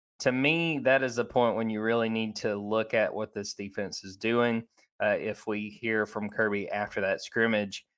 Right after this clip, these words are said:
I think it's really crucial that we hear that there's been improvements. And I'm sure this entire week, that's gonna be the focus. They're gonna want these guys to really rise to the occasion. They want these guys to,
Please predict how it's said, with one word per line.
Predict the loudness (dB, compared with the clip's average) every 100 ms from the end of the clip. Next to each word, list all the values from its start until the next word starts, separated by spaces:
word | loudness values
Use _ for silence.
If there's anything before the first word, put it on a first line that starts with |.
| _ 0
I |
think | 2 2
it's | 0
really | 2 4 4
crucial | 2 0 2 2
that | 4 4
we | 2 -2
hear | -2 -2
that | -2 -8
there's | -8 -6
been | -6
improvements. | -8 -8 -8 -6 -8 -6
And | -4
I'm | -2 -2
sure | 2 4 4
this | 4 -2 -2
entire | -4 2 4 6 4
week, | 2 -2 -2 -2
that's | -2 -2
gonna | -4 -2
be | -2 -4
the | -4
focus. | -4 -4 -4 -12 -10
They're | -6
gonna | -4 -2
want | 0 -2 -2
these | -6 -2
guys | 2 2 0 -4 _ _ _ 0
to | 6
really | 8 8
rise | 10 8 6 2
to |
the | -2 0
occasion. | 2 2 2 0 -8 -10
They | -6
want | -2 -2 -2
these | -4 0
guys | 4 4 4 0
to, | 0 0